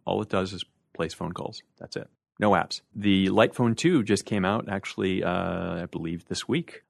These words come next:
and it adds just a few things. You can text, you can get directions,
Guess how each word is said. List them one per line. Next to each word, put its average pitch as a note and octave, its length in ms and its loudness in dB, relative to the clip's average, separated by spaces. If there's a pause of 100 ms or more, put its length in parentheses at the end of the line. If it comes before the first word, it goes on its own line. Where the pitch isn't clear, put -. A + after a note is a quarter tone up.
and G#3 100 2
it A2 140 2
adds A#2+ 200 2
just - 200 -10
a - 20 -14
few F#3+ 180 -2
things. C3+ 400 -2
You B2+ 80 -4
can B2 160 -2
text, - 500 -4 (360)
you G2+ 100 -4
can G2 180 -2
get F#2+ 180 -2
directions, G2+ 720 -2